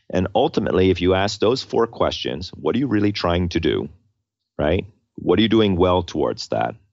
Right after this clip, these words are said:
What's slowing you down? What are you gonna change about it? Then you can end with that last question. And what can I do to help?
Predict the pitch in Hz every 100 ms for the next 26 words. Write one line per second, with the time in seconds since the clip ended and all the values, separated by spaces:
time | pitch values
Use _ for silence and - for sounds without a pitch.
0 | _ _ _ - 87 - - 113 107 104
1 | 101 62 50 53 76 80 _ _ _ -
2 | _ _ 82 92 107 104 92 - 110 113
3 | 87 60 58 65 - _ _ _ _ _
4 | - 113 135 127 107 - 107 101 85 80
5 | 76 76 73 - _ - 80 82 85 -
6 | - 87 - - 57 - _ _ _ _
7 | _ _ _ - 82 85 101 101 82 78
8 | 76 71 69 - -